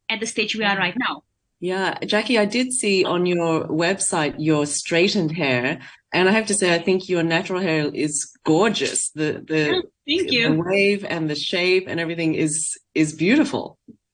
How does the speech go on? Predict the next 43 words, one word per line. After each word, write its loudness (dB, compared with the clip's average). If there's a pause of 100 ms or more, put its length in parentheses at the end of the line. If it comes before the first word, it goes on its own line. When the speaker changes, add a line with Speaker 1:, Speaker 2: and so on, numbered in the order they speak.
Speaker 1:
I -2
love -2
it. -4
I've 0
never, 0 (140)
uh, -2
'cause -4
my 0
mom 2 (540)
straightened -2
our 2
hair 0
because -8
it -10
was -10
so 0
coarse -4
and -6
so -4
thick, -4
so -4
it -2
was -6
easier 4
for -8
all -2
the -8
girls -2
to -6
have -6
our -4
hair -2
straightened. -4
So -4 (240)
I've 0
had -2
mine 0
straightened -6
since -6
the -4
age -4
of -8
maybe -6